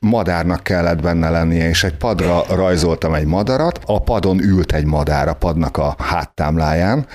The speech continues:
és arra gondoltam, hogy teljesen üres ez a kép, ezért oda rajzoltam Petőfi Sándort, ahogy éppen könnyezik, és arra gondoltam, hogy biztos akkor egy verset fog majd írni abból, amit éppenséggel a madár dalol neki.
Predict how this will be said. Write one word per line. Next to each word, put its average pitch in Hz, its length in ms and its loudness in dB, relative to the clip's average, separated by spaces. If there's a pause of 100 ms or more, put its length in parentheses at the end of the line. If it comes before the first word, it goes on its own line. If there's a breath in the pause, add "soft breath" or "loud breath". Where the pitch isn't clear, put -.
és - 200 -2
arra 95 220 0
gondoltam, 90 480 0
hogy 87 280 0
teljesen 90 480 0
üres 82 280 0
ez 76 140 0
a 73 200 -2 (220 loud breath)
kép, 117 320 -2
ezért 90 320 0
oda 82 320 2
rajzoltam 101 680 0
Petőfi 92 460 0
Sándort, 101 500 2
ahogy 113 180 2
éppen 104 440 0
könnyezik, 101 680 0
és 113 160 -2 (220 loud breath)
arra 120 300 0
gondoltam, 101 640 0
hogy 104 200 2
biztos 98 440 0
akkor 87 340 0
egy 87 200 2
verset 92 440 2
fog 90 180 0
majd 87 280 0 (100)
írni 87 340 2
abból, 90 340 2
amit 85 260 2
éppenséggel 80 680 0
a 80 60 2
madár 82 380 0
dalol 80 360 0
neki. 73 420 -4